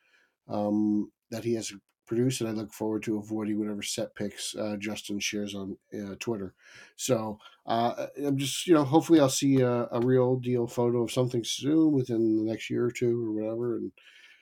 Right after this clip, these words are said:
I just, you know, uh, I don't really just, like, I'm just wait and see mode here.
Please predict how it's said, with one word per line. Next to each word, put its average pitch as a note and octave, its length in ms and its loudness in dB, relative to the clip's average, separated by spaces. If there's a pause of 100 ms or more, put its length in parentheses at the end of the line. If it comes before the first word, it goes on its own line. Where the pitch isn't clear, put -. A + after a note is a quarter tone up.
(100)
I B2 120 2
just, A#2 180 -2
you C#3+ 120 2
know, C3 220 0 (140)
uh, A#2 160 -2 (480)
I B2 240 -2 (480)
don't B2+ 180 2
really A2+ 320 0
just, F#2 240 -12
like, - 260 -12
I'm B2+ 140 -2
just B2 160 -6
wait B2+ 160 2
and A#2 100 -4
see - 140 -4
mode F2+ 220 -6
here. - 180 -12